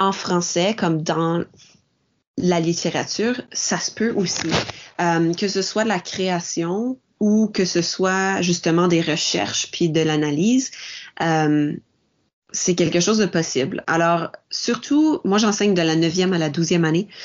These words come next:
Donc, au début, en neuvième, euh, c'est surtout les stratégies de lecture qu'on, qu'on travaille, euh, en lisant un roman ensemble.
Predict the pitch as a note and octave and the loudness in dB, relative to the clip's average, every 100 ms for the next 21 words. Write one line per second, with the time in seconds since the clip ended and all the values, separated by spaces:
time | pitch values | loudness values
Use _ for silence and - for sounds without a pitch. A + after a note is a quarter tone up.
0 | - - - - F#3+ F#3+ G#3 G#3+ A3+ F#3 | -14 -14 -16 -4 0 2 4 4 6 6
1 | G3 A#3+ C#4+ - - F#3 F#3 F3+ F3+ F#3 | 6 6 4 -2 -2 4 6 4 4 4
2 | F#3+ G#3+ A#3 B3 B3+ - F3 E3+ E3+ E3+ | 4 4 4 2 0 0 2 4 4 2
3 | E3+ F3+ G3+ G3 A#3 A3 G#3+ F#3+ G3 G#3 | 2 0 0 2 4 4 2 -2 2 4
4 | E3+ E3 E3 E3+ - E3 E3+ - D#3 D3+ | 4 4 2 0 0 0 0 -2 2 2
5 | D3 D3 F3 D#3+ E3 D#3 C3+ - D4 - | 2 0 0 -2 0 0 0 0 -2 -6
6 | - - - - - D#3+ D#3 D3+ D#3+ F3 | -18 -16 -16 -10 -4 0 0 0 2 2
7 | F3 F3 E3 D#3+ D#3+ E3 D3+ D3+ D#2+ D3 | 4 2 2 2 2 0 0 0 -2 -4
8 | - - | -4 -4